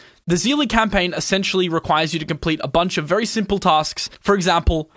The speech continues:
following them on Twitter, joining their Telegram group and Discord, and learning a bit more about the protocol. That's all you need to do to potentially win two hundred and fifty dollars. So good luck to everyone using the link in the description to complete the giveaway.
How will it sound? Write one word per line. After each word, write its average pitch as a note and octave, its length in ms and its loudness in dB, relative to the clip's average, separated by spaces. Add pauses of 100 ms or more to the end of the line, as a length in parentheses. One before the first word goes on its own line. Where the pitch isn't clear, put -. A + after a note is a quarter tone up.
following G#3+ 440 2
them G#3 140 0
on G3 120 0
Twitter, E3 420 0
joining G3 260 2
their G3+ 100 0
Telegram D#3+ 480 0
group D#3 320 -2
and D3 120 0
Discord, F3+ 460 2 (220)
and F#3 160 2
learning F3+ 260 2
a F3 60 0
bit F3 120 0
more D#3+ 160 0
about D3+ 160 0
the C#3+ 80 -8
protocol. C#3+ 500 -4
That's D#3+ 160 -2
all A3+ 180 2
you A#3+ 40 2
need A3 200 0
to F#3 80 0
do A#3+ 200 2 (360)
to - 100 -2
potentially F#3+ 440 0
win E3 200 -2
two - 140 0
hundred D#3+ 140 -2
and D#3+ 100 -4
fifty D3 260 -4
dollars. C4 380 2 (240)
So - 160 -4
good F3+ 140 2
luck F#3 160 0
to - 100 -2
everyone E3 340 0
using E3 280 -2
the D#3+ 100 0
link D#3+ 300 -4
in E3 100 0
the D#3 80 0
description F3 500 0 (320)
to F3+ 180 0
complete E3+ 600 -2
the D3 100 -4
giveaway. D#3+ 400 0